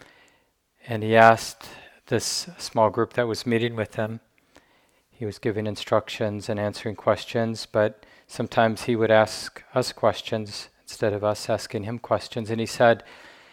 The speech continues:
"Is this path of practice, or the Buddhist teachings,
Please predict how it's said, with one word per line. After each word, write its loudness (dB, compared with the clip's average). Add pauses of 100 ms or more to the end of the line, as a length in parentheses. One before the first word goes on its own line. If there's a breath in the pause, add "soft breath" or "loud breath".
(880 loud breath)
"Is 0
this 2
path 4
of -6
practice, 0
or -2
the -4
Buddhist 0
teachings, 0